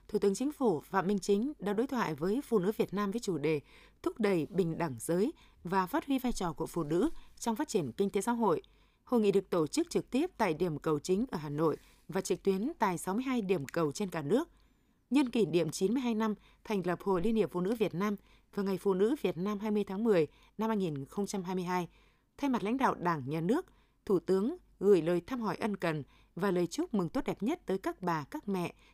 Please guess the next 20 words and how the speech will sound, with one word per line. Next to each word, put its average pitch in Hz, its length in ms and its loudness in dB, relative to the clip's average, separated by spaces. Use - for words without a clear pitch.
các 349 140 -2
chị, - 300 0
các - 260 -6
em, 214 240 0
phụ 214 160 0
nữ 180 260 2
Việt 151 140 -4
Nam. 180 180 0
Thủ 226 100 0
tướng 220 280 4
khẳng 180 280 0
định, 175 160 4
phụ 240 120 0
nữ 226 200 6
Việt 196 180 0
Nam 220 220 0
qua 226 140 0
các 302 180 -4
thời 190 140 2
kỳ 165 340 2